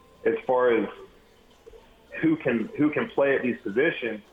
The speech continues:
However, is the chemistry gonna be there, and, and is the leadership going to be there like it was last year? And I think, I think that's gonna be the, the biggest question, is how are these guys with, with new guys transferring in, guys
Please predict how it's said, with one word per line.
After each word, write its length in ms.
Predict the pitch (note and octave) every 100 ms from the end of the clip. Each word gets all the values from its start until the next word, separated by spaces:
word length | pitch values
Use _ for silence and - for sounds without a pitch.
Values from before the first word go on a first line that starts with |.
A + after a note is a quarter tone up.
| _ _ _
However, 580 | - B2 C3+ D3 C3+ A#2+
is 160 | A#2+ A#2
the 60 |
chemistry 600 | - - C#3+ C3+ - C3 A#2+
gonna 180 | A#2+
be 200 | A2 A#2+
there, 380 | A#2 A2+ A2+ A2+ A2
and, 200 | A2 G#2+ -
and 300 | A2 G#2 G#2+
is 100 | G#2+
the 60 | G#2+
leadership 640 | G#2+ B2+ B2 - A#2 -
going 240 | A#2 A2+ G#2+
to 80 |
be 160 | G2+ A2
there 260 | A2 G#2+ G#2+
like 200 | G#2 A2
it 100 | -
was 220 | G#2+ G#2
last 340 | G2+ G#2 G#2 A2+
year? 180 | G#2+
And 80 | G#2
I 80 | G#2+
think, 300 | - C#3+ - - - _ -
I 80 |
think 160 | A#2+ B2+
that's 260 | A#2+ A#2+ -
gonna 160 | A#2
be 240 | G2 A#2 A2+
the, 440 | A2 G#2+ G2+ F#2 - -
the 100 | A2
biggest 360 | A#2 A2+ G#2+ -
question, 360 | A2+ G#2+ A2
is 100 | G2+ -
how 140 | A#2+
are 100 | A#2+
these 240 | A#2 A2 G#2+ - - - -
guys 340 | A2+ A2+ A2
with, 220 | G#2+ G#2+ -
with 180 | A#2+ A#2
new 180 | B2 B2+
guys 240 | A#2+ A#2 -
transferring 580 | - A#2+ A#2+ - A#2+ A#2
in, 320 | A#2+ A#2+ A#2+
guys 260 | A#2+ A#2